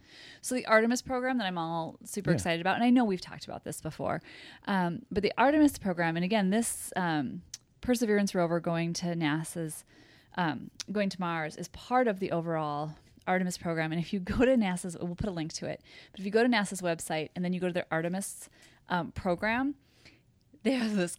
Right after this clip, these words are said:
Speaker 1: really great website. Like, you click on it and you kind of feel like it's the beginning of a movie. It's just, it's
Speaker 2: Mm.
Speaker 1: really fun. Um, but it's really, um, this plan to get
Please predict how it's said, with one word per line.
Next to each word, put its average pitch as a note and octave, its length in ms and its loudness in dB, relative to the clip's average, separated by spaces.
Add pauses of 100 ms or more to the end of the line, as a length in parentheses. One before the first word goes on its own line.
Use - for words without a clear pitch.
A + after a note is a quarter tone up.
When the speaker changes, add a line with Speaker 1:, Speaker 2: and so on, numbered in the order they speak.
Speaker 1:
really A3 340 2
great E3+ 320 2
website. D#3 560 -2
Like, E3 180 -4
you E3+ 120 -2
click - 280 -6
on F3 200 -2
it E3 240 -4 (120)
and F3+ 300 -4
you F3+ 100 -4
kind F#3 160 -4
of G3 80 -2
feel G3+ 160 -4
like G3+ 160 0
it's E3 140 -6
the - 100 -8
beginning D#3+ 360 -2
of D3 80 -8
a C#3 80 -8
movie. D3+ 640 -6
It's E3+ 160 -6
just, G3 160 -4
it's F3 160 -6
Speaker 2:
Mm. - 60 -2
Speaker 1:
really E3 180 0
fun. C#3 220 -4 (680)
Um, G3 380 2 (640)
but G#3 140 2
it's G#3+ 140 -4
really, A#3 580 -2 (240)
um, E3 560 -2 (440)
this F#3 300 -2
plan A#3 720 4
to F#3+ 100 -6
get G3 600 -2